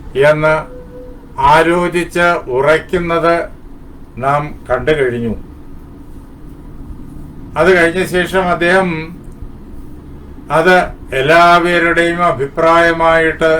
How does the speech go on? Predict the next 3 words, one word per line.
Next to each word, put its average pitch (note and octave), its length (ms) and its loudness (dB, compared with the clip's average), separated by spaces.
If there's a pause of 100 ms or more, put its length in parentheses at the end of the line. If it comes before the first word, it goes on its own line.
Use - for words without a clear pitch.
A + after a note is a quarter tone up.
(1700)
ഏകകണ്ഠമായ E3+ 840 2 (200)
തീരുമാനമായിട്ട് D#3+ 1200 2 (1040)
നടപ്പിലാക്കണം E3 840 4